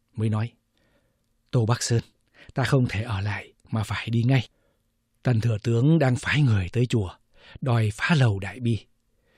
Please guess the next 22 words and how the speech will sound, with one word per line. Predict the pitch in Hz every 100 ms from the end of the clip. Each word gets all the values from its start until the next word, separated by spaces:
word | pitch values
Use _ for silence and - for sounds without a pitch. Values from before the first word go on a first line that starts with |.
| _ -
Ta | 107
nhất | 90 165
định | 139 123 107
phải | 113 101 87 95
đương | 143 139 147
đầu | 113 98 101
với | 120
lão | 123 135 180 -
Tần | 117
thừa | 95 98
tướng | - 156
này." | 123 - _ _ _ _ _ _ _ _ _ _ _ _
Tô | 139
Bắc | 123 147
Sơn | - 98
nói: | 98 123 - _ _ _ _ _ _
"Thánh | - 113
Tăng | 120 107 107 95
không | - 113
thể | 95
làm | 92 87
vậy. | 87 -